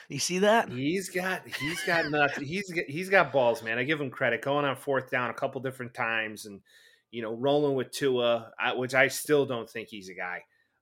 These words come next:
Speaker 2: But
Speaker 1: Yeah.
Speaker 2: a
Speaker 1: There's a lot of,
Speaker 2: hundred percent.
Speaker 1: we saw a lot of things this game. Tua played pretty well. At, I, this seems like it's, that's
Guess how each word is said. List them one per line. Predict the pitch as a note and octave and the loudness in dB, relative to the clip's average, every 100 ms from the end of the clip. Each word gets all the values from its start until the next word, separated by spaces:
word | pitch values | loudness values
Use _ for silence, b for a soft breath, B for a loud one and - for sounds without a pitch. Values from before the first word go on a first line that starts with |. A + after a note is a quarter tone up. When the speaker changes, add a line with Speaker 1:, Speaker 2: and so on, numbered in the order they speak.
| - | -6
Speaker 2:
But | C3 A2 C3+ | -2 0 0
Speaker 1:
Yeah. | C3 - - _ _ _ | -2 -4 -8 _ _ _
Speaker 2:
a | C3+ A#2+ | -4 4
Speaker 1:
There's | E3 | 4
a | F3 | 6
lot | D#3 D#3 D#3 | 6 6 6
of, | |
Speaker 2:
hundred | C#3 | 0
percent. | G2 - _ _ _ | -8 -14 _ _ _
Speaker 1:
we | C3+ C#3 | -6 -2
saw | - D3 | 2 6
a | D#3+ | 6
lot | D#3+ | 6
of | D#3 | 4
things | - C#3 B2 | -2 -6 -6
this | A#2 | -8
game. | - G#2+ G#2+ A2+ _ _ _ _ _ _ - | -6 -6 -6 -12 _ _ _ _ _ _ -6
Tua | D3 D3+ | 0 0
played | C3 C#3 B2+ | 2 -2 -2
pretty | B2 A2+ | -4 -6
well. | A#2+ G2 A#1+ B2 _ _ _ _ _ _ _ _ _ _ _ _ _ _ _ _ _ | -4 -6 -8 -14 _ _ _ _ _ _ _ _ _ _ _ _ _ _ _ _ _
At, | C#3+ C3 - - | 2 2 -4 -2
I, | A#2+ | -2
this | B2 C#3+ | 2 0
seems | - E3 D3+ | 2 2 2
like | C#3 B2+ | 0 -2
it's, | A2+ - - _ | -6 -8 -10 _
that's | A#2 A#2 - - | -2 -2 -2 -6